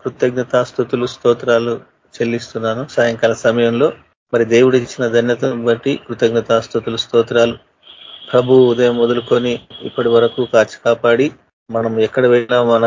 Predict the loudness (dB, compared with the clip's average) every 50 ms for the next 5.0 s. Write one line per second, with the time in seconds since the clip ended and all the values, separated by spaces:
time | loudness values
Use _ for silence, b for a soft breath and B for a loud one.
0 | 4 4 4 2 0 -4 -4 -4 -4 -2 0 0 0 0 0 -2 -6 -4 -2 0
1 | 2 2 2 2 2 0 0 0 0 0 0 -2 -4 -4 -6 -10 -12 -14 _ _
2 | _ _ _ _ -2 0 2 2 2 0 0 -2 -4 -4 -2 0 0 0 0 0
3 | 0 -2 -2 0 0 2 2 2 2 2 2 0 0 0 -2 -2 -4 -4 -4 -4
4 | -6 -8 -8 -8 -12 -18 _ _ -10 -8 -6 -4 -2 -2 -2 -2 -4 -6 -4 -2